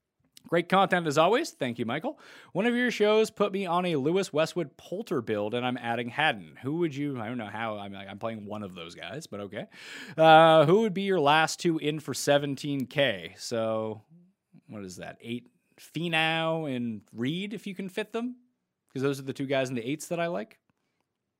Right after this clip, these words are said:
All right. Keegan, Homa, or Gooch? None of them? All right, that was easy. For G P Ps, could you rank Lowry, Fitz, Smith, and Day? Day, Lowry,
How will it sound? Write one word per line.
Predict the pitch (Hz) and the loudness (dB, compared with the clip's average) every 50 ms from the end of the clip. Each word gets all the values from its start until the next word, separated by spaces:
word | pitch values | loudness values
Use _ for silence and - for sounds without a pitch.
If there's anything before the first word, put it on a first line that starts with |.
| _ _ - - | _ _ -16 -12
All | 175 | -8
right. | 226 294 - - _ _ - - - - - - _ _ _ | -8 -8 -8 -10 _ _ -20 -20 -20 -20 -20 -20 _ _ _
Keegan, | - 180 208 226 208 247 240 240 226 - _ _ | -2 0 0 2 2 0 0 0 -4 -8 _ _
Homa, | - - 180 202 196 196 202 214 - - _ | -2 2 2 4 4 4 2 2 0 -2 _
or | 156 151 131 | -2 -2 -2
Gooch? | 117 113 104 147 165 - - - - - - - _ _ _ _ _ _ - | -2 -4 0 0 0 0 0 -4 -12 -12 -14 -16 _ _ _ _ _ _ -16
None | 190 190 - 196 196 196 196 196 104 139 196 | -14 -14 -12 -12 -10 -10 -8 -6 -4 -4 -4
of | 277 339 320 320 | -4 -6 -6 -4
them? | 392 415 427 427 415 381 - _ _ _ _ _ _ _ _ _ _ _ _ _ _ | -4 -4 -4 -6 -10 -14 -16 _ _ _ _ _ _ _ _ _ _ _ _ _ _
All | - 175 | -8 -8
right, | 151 135 | -4 -2
that | 160 226 | -2 -2
was | 202 123 110 110 | -2 -2 -4 -6
easy. | 117 147 208 277 277 - - - - - - | -6 -6 -6 -8 -10 -12 -20 -20 -20 -20 0
For | - 202 | 2 2
G | 190 202 269 | 4 4 4
P | 247 262 277 226 | 4 4 4 4
Ps, | 262 294 269 175 131 - | 4 4 4 2 2 2
could | - 220 185 | 0 0 2
you | 214 226 214 | 4 6 8
rank | 220 220 214 214 214 214 - 170 | 8 8 8 6 2 0 -2 0
Lowry, | 143 151 190 226 262 240 180 147 113 104 | 4 4 6 6 6 6 4 2 0 -4
Fitz, | - - 226 208 143 - - | 0 2 2 2 2 0 -4
Smith, | - - - - 156 175 208 202 - - | -4 -4 -4 -2 -2 -2 -2 -2 -4 -6
and | 170 175 175 151 123 | -6 -4 -4 -6 0
Day? | 110 147 165 180 139 98 82 82 - _ _ _ _ _ _ _ _ _ _ _ _ _ _ _ _ _ 120 | 2 4 4 4 4 2 -2 -8 -16 _ _ _ _ _ _ _ _ _ _ _ _ _ _ _ _ _ -6
Day, | 107 160 165 185 202 214 226 196 - | 0 2 4 4 4 2 2 0 0
Lowry, | 139 156 165 170 170 170 170 170 170 165 | 2 4 6 6 6 4 2 0 -2 -4